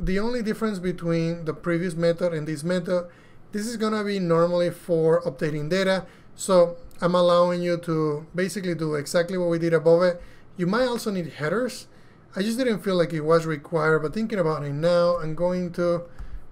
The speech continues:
I'm going to be adding it because you might need to specify headers as well on the put.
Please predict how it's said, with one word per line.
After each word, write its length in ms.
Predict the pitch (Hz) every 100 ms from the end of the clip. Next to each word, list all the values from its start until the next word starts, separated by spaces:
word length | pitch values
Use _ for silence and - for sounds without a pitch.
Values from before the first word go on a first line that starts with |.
| -
I'm 80 | 180
going 200 | 196 180
to 80 |
be 140 | 156 143
adding 260 | 139 147
it 160 | 147 147
because 440 | 151 147 151 143 - -
you 160 | 170 165
might 320 | 170 170 170
need 160 | 156 143
to 80 | 139
specify 460 | - 143 147 143
headers 320 | 135 147 160
as 120 | 170 160
well 220 | 170 165
on 100 | 165
the 80 | 156
put. 340 | 170 175 190